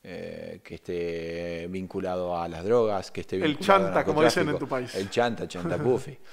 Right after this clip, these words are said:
Speaker 2: <laughs>
Speaker 1: Eh, todo aquel ciudadano, pero a ver, yo pienso desde ese punto de vista de la gente inmigrante que va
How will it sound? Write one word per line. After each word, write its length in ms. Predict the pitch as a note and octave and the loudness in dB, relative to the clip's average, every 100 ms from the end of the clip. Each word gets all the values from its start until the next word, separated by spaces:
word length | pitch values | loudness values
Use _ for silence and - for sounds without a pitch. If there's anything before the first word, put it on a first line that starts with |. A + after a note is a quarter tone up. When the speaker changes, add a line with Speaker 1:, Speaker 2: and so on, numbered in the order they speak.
| - | -2
Speaker 2:
<laughs> 160 | G4+ - | 0 4
Speaker 1:
Eh, 480 | A2+ A2+ G#2 G#2+ - | 6 6 4 0 6
todo 160 | D3+ D3 | 8 8
aquel 220 | C3+ D3 | 6 2
ciudadano, 440 | - C3 B2 G2 | 6 6 6 2
pero 160 | F2+ G#2+ | 4 6
a 40 | |
ver, 220 | A#2+ G2 - - - - - - - - - - | 6 4 -2 -14 -16 -18 -20 -20 -20 -20 -20 -2
yo 260 | - D3 B2+ | 8 8 8
pienso 560 | D#3 F3 D#3 D#3 D3+ | 4 4 2 2 2
desde 200 | C#3 C3 C3+ | 2 2 -2
ese 200 | C3+ A#2+ | -2 -4
punto 360 | C3+ C#3+ C3+ | -6 -6 -4
de 100 | C3 | -2
vista 360 | D3+ D3 - C3+ | -2 -4 -2 0
de 100 | A#2 | 2
la 100 | G#2 | 0
gente 760 | - C3+ B2+ B2 A#2 - - - | -2 -4 0 2 2 -2 -12 -8
inmigrante 720 | G#2 G2 G2 B2 C#3 A2 F#2 | -4 -2 0 0 0 -2 -4
que 120 | F#2 | 0
va 400 | G2+ B2+ B2 - | 2 2 0 -6